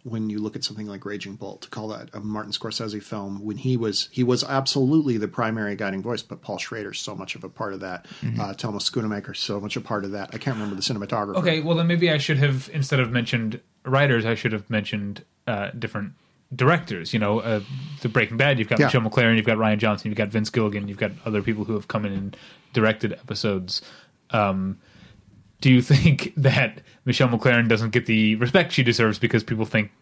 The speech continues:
Speaker 3: of Breaking Bad as Vince Gilligan's show?
Speaker 1: Uh, I think, uh, Michelle MacLaren absolutely deserves whatever respect she gets, but Vince Gilligan is the one who says, "This is what the visual
Speaker 3: Okay.
Speaker 1: template's gonna be." Uh, I was on set for The Americans about a month ago,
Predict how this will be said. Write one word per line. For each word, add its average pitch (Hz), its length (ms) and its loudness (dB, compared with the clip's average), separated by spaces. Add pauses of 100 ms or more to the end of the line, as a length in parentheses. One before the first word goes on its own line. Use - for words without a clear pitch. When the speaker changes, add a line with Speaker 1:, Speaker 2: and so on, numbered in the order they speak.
Speaker 3:
of 117 100 -4
Breaking 101 280 0
Bad 98 120 0
as 95 140 -2
Vince 98 220 -6
Gilligan's 90 320 -2
show? - 140 -8 (560)
Speaker 1:
Uh, 156 300 6
I 151 140 4
think, 147 320 4 (220)
uh, 143 180 6
Michelle 135 320 4
MacLaren 123 400 0
absolutely 113 680 -4
deserves 107 600 -6
whatever 110 260 -6
respect 110 360 -6
she 120 120 -4
gets, 110 220 -6
but 113 440 -2 (240)
Vince 127 240 -2
Gilligan 120 340 2
is 107 100 -8
the - 80 -8
one 107 180 -4
who - 100 -8
says, 104 320 -4
"This - 180 -4
is 107 140 -4
what 107 100 -6
the 113 80 -8
visual 110 300 -4
Speaker 3:
Okay. 104 100 -6
Speaker 1:
template's 110 340 -6
gonna 110 200 -4
be." 104 200 -4 (360)
Uh, 110 200 -4
I 120 140 -2
was 127 220 2
on 113 240 -4
set 113 480 0 (120)
for - 160 -2
The 113 120 -4
Americans 110 680 -6
about 104 220 -10
a 104 60 -10
month 104 200 -10
ago, 98 360 -14